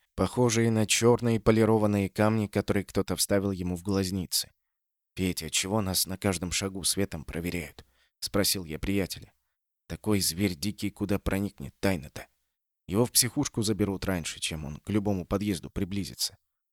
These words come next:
«Это они потом такими становятся. Чаще после поимки», — ответил Федька. «А пока свежий, то людей узнает, говорит логично.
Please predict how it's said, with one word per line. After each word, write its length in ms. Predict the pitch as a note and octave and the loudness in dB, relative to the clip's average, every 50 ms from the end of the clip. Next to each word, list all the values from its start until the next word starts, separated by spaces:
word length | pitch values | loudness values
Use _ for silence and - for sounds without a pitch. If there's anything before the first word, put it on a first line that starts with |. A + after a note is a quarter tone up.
| _ _ _ _ _ _ _ | _ _ _ _ _ _ _
«Это 240 | - G2 - B2 B2 | -6 0 4 4 4
они 200 | B2 B2+ C3 B2+ | 4 4 0 2
потом 440 | - B2+ B2 - - C3 C3+ B2 | 4 4 4 4 4 2 2 2
такими 340 | - G2+ F2+ - G2+ F2+ E2+ | 0 -2 -2 0 -2 -2 0
становятся. 680 | D#2+ - - F#2 F2+ E2+ D#2 C#2+ - - - - - - _ _ _ | 0 0 -2 -2 -2 -2 -4 -6 -8 -8 -8 -8 -8 -14 _ _ _
Чаще 360 | _ - - C#3+ C3 - - A2+ | _ 2 4 4 4 4 0 0
после 340 | - B2 A#2 - - A#2 | 0 0 0 0 0 -4
поимки», — 560 | - - A2 A2 A#2 A2+ A2 - - - - _ _ _ _ _ _ | 0 2 2 2 4 2 0 -4 -8 -16 -18 _ _ _ _ _ _
ответил 400 | - F#2 - G2+ F#2+ - G2 F#2 | -10 -4 -2 -2 -2 -2 -4 -6
Федька. 400 | - - F#2 D#2+ - - - - _ _ _ _ _ _ _ _ _ _ - | -6 -8 -8 -8 -8 -10 -12 -20 _ _ _ _ _ _ _ _ _ _ -8
«А 60 | - | -2
пока 260 | - A2 - D#3 C#3 | -2 0 2 4 4
свежий, 500 | - - G#2+ A#2 D3+ D3 A2 G2 E2+ D#2 | 4 4 4 2 0 0 0 -2 -6 -6
то 220 | - - F#2 F2+ | -2 0 0 0
людей 380 | E2+ E2 F#2 F#2 F#2 A#2+ B2+ A#2 | 0 -2 -4 -2 0 2 2 2
узнает, 520 | G#2 G2+ F2 F#2+ F#2 F2+ G2+ B2 B2+ G#2 | 2 0 0 -2 -2 -2 0 -2 -2 -4
говорит 460 | F2 E2+ F#2 D#2+ E2+ F#2 A2 C3+ - - | -4 -4 -4 -2 -2 -4 -4 -8 -6 -6
логично. 540 | G#2+ G#2+ F2+ G2 F#2 - - - E2 E2 | -6 -6 -6 -8 -8 -6 -8 -8 -8 -14